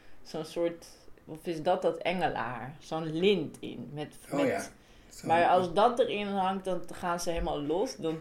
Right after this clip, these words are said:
Speaker 1: ligt die boom echt meteen om. Dus dat, dat, daarom zijn die, is dat er niet in. En dit, het valt mee met de naalden als de katten thuis blijven, want die
Speaker 2: Oh, ja.
Speaker 1: tikken alles, eh, alles eruit.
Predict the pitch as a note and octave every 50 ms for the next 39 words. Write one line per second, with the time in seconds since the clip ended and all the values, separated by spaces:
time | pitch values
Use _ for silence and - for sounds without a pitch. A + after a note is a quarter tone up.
0 | - - D#3+ E3+ E3 E3+ F3 E3+ F3 - F3+ F3 D3+ - E3 D#3+ E3+ E3+ E3 G2
1 | D3 F3 F3 F3+ D#3 D#3 - - E3+ E3+ E3 D#3+ - E3 E3 D#3+ D#3+ D#3+ E3 F3
2 | E3+ - - - - - - - - - - - - - D3+ C#3+ F3 F#3 F3+ -
3 | E3 F3 F#3+ F#3+ F3+ - F3 F#3 G3 A3 G#3+ G3 F#3+ - E3+ E3 E3+ E3 E3 D#3
4 | - - D#3+ D#3 D#3 D#3+ E3+ E3+ E3+ E3+ E3+ E3+ E3 D#3+ D#3+ - F3+ F#3 G3 -
5 | - F3 F3 F3 E3 E3+ E3 - - - - _ - - - - D#3+ - - -
6 | F#3+ G3 A3 G#3 G#3 G3+ F#3+ G3 F#3 F#3 F3+ - F3+ E3+ E3+ E3+ E3 F3 F#3 F3+
7 | F3 E3+ D#3 - - D#3 - - B2+ B2+ C#3 D3 C#3 - B2+ B2+ B2+ C3 - C3+
8 | C3 B2 B2+ B2 - B2+ C#3 D3+ D3+ C3 A#2 A2+ G#2+ G2 - G3 F#3 F#3 - -
9 | - - E3 E3 E3 D#3+ D#3 - - D3+ D3 C#3 C#3 C#3+ D3+ - - - - -
10 | - - - - - - - - - - - - - - - - - - - -
11 | - C#3+ C#3 C#3 C#3 - - C#3 - - - - - - -